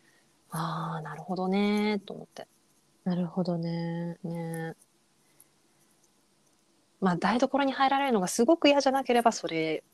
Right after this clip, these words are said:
Speaker 1: 結構なんかこう、なんていうの？介入の仕方としては。
Speaker 2: 介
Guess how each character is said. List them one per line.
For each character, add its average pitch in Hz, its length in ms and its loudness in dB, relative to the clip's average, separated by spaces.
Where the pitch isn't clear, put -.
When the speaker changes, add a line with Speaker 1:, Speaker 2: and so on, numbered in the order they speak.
Speaker 1:
結 - 200 -10
構 123 200 -6
な - 100 -20
ん - 40 -20
か - 180 -14
こ - 180 -18
う、 180 40 -6
な 175 60 0
ん 160 40 -6
て 156 100 -2
い - 20 -6
う 131 40 -8
の？ 160 160 -12
介 196 280 4
入 202 220 8
の 196 120 4
仕 - 120 -4
方 190 240 -2
と 180 100 -2
し - 80 -6
て 170 120 -8
は。 - 180 -12
Speaker 2:
介 - 120 6